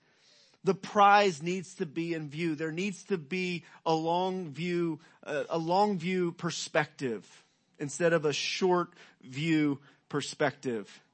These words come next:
And, like, "Just give me my hamburger. Give me my dessert." Paul said,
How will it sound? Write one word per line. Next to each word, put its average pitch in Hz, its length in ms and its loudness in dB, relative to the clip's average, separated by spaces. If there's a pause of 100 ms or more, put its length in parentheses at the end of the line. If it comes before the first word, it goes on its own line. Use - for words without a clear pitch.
(200)
And, 131 160 -4
like, 131 300 -4 (260)
"Just - 200 -12
give 143 120 -4
me 139 80 -2
my 127 160 -4
hamburger. 113 600 -8 (1600)
Give 175 140 4
me 180 80 0
my 165 220 4
dessert." 135 640 -2 (920)
Paul 175 220 2
said, 170 420 2